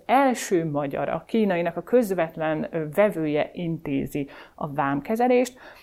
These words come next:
akkor onnantól kezdve az ő értékesítése már áfa köteles lesz, és Magyarországon a magyar belföldi, ö, értékesítés szabályai szerint adózik. Ö, én erre a szabályra úgy szoktam gondolni,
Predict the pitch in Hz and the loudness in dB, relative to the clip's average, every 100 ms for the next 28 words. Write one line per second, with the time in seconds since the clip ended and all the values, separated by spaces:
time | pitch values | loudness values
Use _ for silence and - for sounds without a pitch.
0 | - _ - - 214 - 294 254 220 190 | -20 _ -2 0 2 6 8 8 6 2
1 | 185 196 196 180 180 170 - 233 240 214 | 4 4 4 4 4 4 2 2 4 4
2 | - 196 180 175 165 147 160 151 - 156 | 2 2 2 2 -2 0 0 0 -2 -4
3 | - 156 - 233 240 240 _ _ _ _ | -4 -4 0 2 2 -2 _ _ _ _
4 | _ _ 202 208 185 185 - 180 170 170 | _ _ 2 6 6 4 4 4 4 2
5 | 165 156 151 - - 214 214 208 180 165 | -2 -4 -2 -2 2 4 4 4 -6 -4
6 | 190 185 170 151 151 147 147 143 156 151 | -2 0 2 0 0 -4 -2 -2 0 0
7 | 151 151 - 160 156 - 156 147 147 147 | 0 -2 -2 -2 -2 -4 -2 0 0 0
8 | 165 156 151 151 - 175 165 165 156 - | -2 0 2 0 0 -2 -2 -6 -6 -8
9 | 147 147 - 156 143 143 139 - 147 147 | -8 -10 -4 -2 -2 -2 -4 -6 -6 -6
10 | 139 131 - - 156 170 - - - - | -6 -6 -6 -6 -8 -10 -12 -20 -20 -20
11 | - - _ _ 208 208 - 226 233 226 | -20 -20 _ _ 0 2 4 6 8 8
12 | 220 220 254 214 202 226 185 - 165 - | 8 6 6 6 6 4 0 0 0 -2
13 | - 220 254 247 220 208 202 190 180 175 | 2 4 6 8 8 8 4 0 2 0
14 | 175 | -2